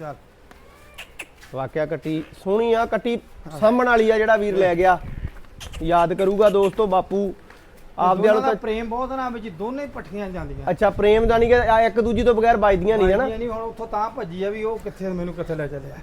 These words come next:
Speaker 2: ਠੀਕ ਆ, ਠੀਕ ਆ।
Speaker 1: ਤਾਂ
Speaker 2: ਚਲੋ,
Speaker 1: ਇਹ
Speaker 2: ਕੋਈ ਗੱਲ ਨਹੀਂ।
Speaker 1: ਭੱਜਦੀਆਂ ਦੋ-, ਦੋਵੇਂ ਉਹਦੇ ਵੱਲ ਨੂੰ।
Speaker 2: ਪਿੰਡਾ ਪੁੰਡਾ ਪੂਰਾ ਪਤਲਾ ਹਨਾ?
Speaker 1: ਇਹ ਪਿੰਡਾ ਤੂੰ ਕਹਿਣ ਪੂਰੀ ਵੇ। ਲੈ।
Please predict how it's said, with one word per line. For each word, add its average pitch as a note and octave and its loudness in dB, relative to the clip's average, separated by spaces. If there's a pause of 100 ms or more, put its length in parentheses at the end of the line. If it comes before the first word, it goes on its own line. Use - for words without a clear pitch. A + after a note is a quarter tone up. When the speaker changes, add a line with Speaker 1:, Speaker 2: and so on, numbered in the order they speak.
(140)
Speaker 2:
ਠੀਕ D#3 -2
ਆ, D3 0
ਠੀਕ C3 -6
ਆ। A#2+ -8 (140)
Speaker 1:
ਤਾਂ E3+ -6
Speaker 2:
ਚਲੋ, D#3+ -2
Speaker 1:
ਇਹ G3+ -2
Speaker 2:
ਕੋਈ D#3 -2
ਗੱਲ C#3+ -2
ਨਹੀਂ। B2+ -4
Speaker 1:
ਭੱਜਦੀਆਂ D#3 -10
ਦੋ-, D3+ -12
ਦੋਵੇਂ E3 -8
ਉਹਦੇ F3 -6
ਵੱਲ D#3+ -4
ਨੂੰ। D3 -6
Speaker 2:
ਪਿੰਡਾ F#3+ 4
ਪੁੰਡਾ A3 4
ਪੂਰਾ G#3+ 4
ਪਤਲਾ F#3+ 8
ਹਨਾ? A#3 2
Speaker 1:
ਇਹ - -4
ਪਿੰਡਾ G3+ -2
ਤੂੰ G3+ -10
ਕਹਿਣ A3 -4
ਪੂਰੀ B3+ -6
ਵੇ। A#3+ -2 (920)
ਲੈ। E3+ -6